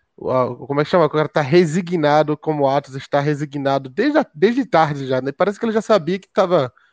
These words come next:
já sabia que tinha perdido o jogo, já tava só esperando o, o placar final, assim, pra saber quanto que seria. Mas vamos falar de coisa boa.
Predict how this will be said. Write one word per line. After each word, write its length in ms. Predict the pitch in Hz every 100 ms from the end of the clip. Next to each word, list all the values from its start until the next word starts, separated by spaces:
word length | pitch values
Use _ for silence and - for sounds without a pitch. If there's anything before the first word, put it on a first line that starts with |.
| _ _
já 140 | 156 160
sabia 360 | - 156 170 170
que 60 | 180
tinha 100 | 190
perdido 420 | 196 160 165 151
o 20 |
jogo, 280 | 139 151 127
já 140 | 151
tava 220 | 160 175
só 120 | 170 190
esperando 520 | - 196 160 170 170
o, 280 | 156 123 - _ _ _ _
o 100 | 156
placar 340 | 170 156 165
final, 380 | 160 170 139 139
assim, 160 | 131 127
pra 100 | 139
saber 220 | 147 143
quanto 220 | 139 135
que 60 | -
seria. 340 | 160 131 120 - - - _ -
Mas 120 | 151
vamos 160 | 220
falar 160 | 240 220
de 80 | 208
coisa 280 | 226 220 190
boa. 480 | 143 202 165 127